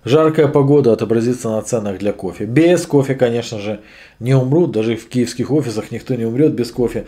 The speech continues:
Но вот какао-бобы, это уже связано с шоколадом и с другими там. Короче, сорок процентов экспорта какао-бобов приводится на Кот-Ди-, приходится на Кот-д'Ивуар. В Кот-д'Ивуаре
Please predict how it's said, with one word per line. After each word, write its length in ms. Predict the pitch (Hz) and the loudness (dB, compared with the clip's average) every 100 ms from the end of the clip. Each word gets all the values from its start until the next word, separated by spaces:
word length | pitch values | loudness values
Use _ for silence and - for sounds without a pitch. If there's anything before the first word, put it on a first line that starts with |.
| - - | -14 -12
Но 180 | 123 156 | 0 4
вот 160 | 139 135 | 4 2
какао-бобы, 800 | 147 143 147 135 131 131 156 202 | 0 2 2 4 2 2 2 0
это 440 | - 127 170 175 | 0 0 0 0
уже 200 | 120 110 | -6 -6
связано 420 | 113 127 117 120 | -2 -2 -2 -10
с 60 | 113 | -12
шоколадом 760 | - 135 117 104 110 104 139 | -10 -8 -4 -2 -2 -2 -6
и 40 | 208 | -8
с 20 | |
другими 440 | 220 196 226 220 | -8 -8 -8 -8
там. 260 | 156 143 139 - - | -6 -6 -6 -12 -4
Короче, 280 | 143 123 - | 0 0 0
сорок 300 | 180 170 170 | 0 0 0
процентов 520 | 143 139 135 - - | -2 0 -4 -2 -4
экспорта 480 | 156 - - - - | -4 -6 -12 -10 -12
какао-бобов 640 | 98 123 110 110 113 135 | -4 0 0 0 0 -2
приводится 400 | - 95 101 - | -2 -6 -6 -8
на 80 | 104 | -12
Кот-Ди-, 500 | - 131 117 113 107 | -4 -4 -2 -6 -8
приходится 420 | 104 104 113 - | -10 -6 -6 -6
на 60 | 101 | -6
Кот-д'Ивуар. 540 | - 104 107 98 82 - - - | -4 -4 -2 -2 -2 -6 -18 -16
В 0 | |
Кот-д'Ивуаре 540 | - 156 135 131 135 | 2 4 6 4 6